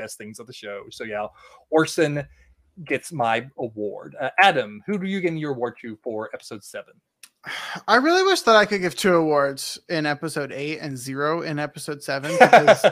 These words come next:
Speaker 1: <laughs>
Speaker 2: like, I think Orson's, like, the clear choice here. I don't even know who else I would give it to. Um, and so I, I'm, I'm gonna go with him, but, uh, n-, Orson does not deserve this as much as multiple people deserve it in episode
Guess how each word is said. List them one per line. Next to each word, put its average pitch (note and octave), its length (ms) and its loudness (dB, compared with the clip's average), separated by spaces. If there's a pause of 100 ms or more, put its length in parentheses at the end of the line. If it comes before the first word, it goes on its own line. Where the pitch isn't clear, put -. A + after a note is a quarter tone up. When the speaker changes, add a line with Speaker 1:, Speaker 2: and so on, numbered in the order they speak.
(120)
Speaker 1:
<laughs> F3+ 200 -10
Speaker 2:
like, G3 240 0
I A3 160 6
think A#3 160 2
Orson's, A3 420 4
like, A3 140 -2
the - 80 -6
clear D#3 260 -4
choice C3+ 380 -8
here. C#3 160 -4
I D3+ 120 0
don't F3 140 -2
even D3+ 220 -4
know C#3+ 120 -4
who C#3 180 -6
else C3 180 -6
I C3+ 80 -4
would C3 160 -8
give C3 180 -12
it C3 120 -12
to. C3 340 -10 (320)
Um, C3+ 580 -2
and D#3 100 -8
so D#3+ 220 -2
I, D3 460 -6
I'm, G3+ 120 -6
I'm G#3+ 140 2
gonna A3+ 200 2
go D#3 180 2
with F3 160 -2
him, F3+ 340 -4
but, C#3+ 320 -6 (140)
uh, C#3+ 260 -8 (560)
n-, F#3 240 -8
Orson G#3+ 320 0
does F3 160 -4
not F3 260 4
deserve D3+ 360 -6
this D3 200 -8
as C#3+ 140 -12
much D3 220 -8
as C3 160 -8
multiple C#3+ 360 -4
people C3+ 240 -16
deserve B2+ 340 -14
it - 120 -16
in B2+ 60 -10
episode B2 380 -12